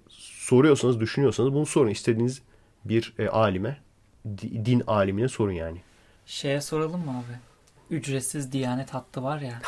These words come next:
Speaker 1: <laughs>
Speaker 2: Cidden şimdi arayıp sorsak mı?
Speaker 1: Ben bunu şeye soracağım ama. Davut abiyle konuşacak olursak eğer,
Speaker 2: Ha.
Speaker 1: ona da soracağım. Bayağı bir liste hazırladım zaten.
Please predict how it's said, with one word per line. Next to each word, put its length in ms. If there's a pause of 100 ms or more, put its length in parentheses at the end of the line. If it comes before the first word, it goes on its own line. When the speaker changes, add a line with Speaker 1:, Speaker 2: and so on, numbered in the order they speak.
(260)
Speaker 1:
<laughs> 160 (320)
Speaker 2:
Cidden 280
şimdi 280
arayıp 340
sorsak 480
mı? 60 (260)
Speaker 1:
Ben 220
bunu 120
şeye 200
soracağım 380
ama. 220 (560)
Davut 240
abiyle 280
konuşacak 360
olursak 360
eğer, 100
Speaker 2:
Ha. 180 (520)
Speaker 1:
ona 180
da 60
soracağım. 360
Bayağı 200
bir 60
liste 220
hazırladım 400
zaten. 280